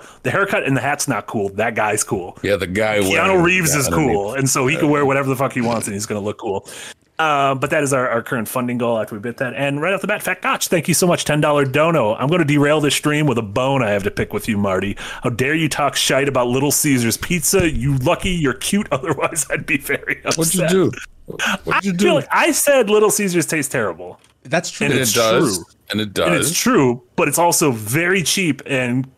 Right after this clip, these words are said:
Speaker 1: has calories, which is also
Speaker 2: Yeah,
Speaker 1: important.
Speaker 2: yeah.
Speaker 1: Yeah.
Speaker 2: I,
Speaker 3: I mean, you can
Speaker 2: my
Speaker 3: eat it, yeah.
Speaker 2: thing, yeah.
Speaker 1: Yeah.
Speaker 2: When I travel to different states,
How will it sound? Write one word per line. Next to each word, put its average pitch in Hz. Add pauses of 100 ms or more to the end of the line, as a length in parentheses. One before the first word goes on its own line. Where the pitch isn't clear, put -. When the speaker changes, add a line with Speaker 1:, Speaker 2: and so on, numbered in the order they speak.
(220)
Speaker 1:
has 131
calories, 98
which 123
is 117
also 120
Speaker 2:
Yeah, 185
Speaker 1:
important. 120 (220)
Speaker 2:
yeah. 190
Speaker 1:
Yeah. 180
Speaker 2:
I, 165 (100)
Speaker 3:
I 147
mean, 151
you 170
can -
Speaker 2:
my 190
Speaker 3:
eat 226
it, 180
yeah. -
Speaker 2:
thing, 147 (200)
yeah. -
Speaker 1:
Yeah. - (460)
Speaker 2:
When 139
I 175
travel 180
to 151
different 147
states, 139